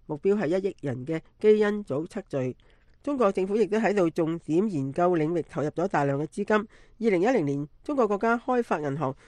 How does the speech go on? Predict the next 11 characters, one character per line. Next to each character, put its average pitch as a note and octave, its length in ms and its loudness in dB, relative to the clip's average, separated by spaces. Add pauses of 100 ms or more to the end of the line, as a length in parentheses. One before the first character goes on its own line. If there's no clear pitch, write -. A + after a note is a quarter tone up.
(160)
向 G3+ 180 4
個 F#3+ 140 4
人 C#3+ 160 2
出 A#3 140 -2
資 A3+ 280 -6
嘅 F3+ 160 4 (120)
股 G3 180 4
份 G#3+ 260 0
制 F3 220 2
企 F3 140 -4
業 E3 260 0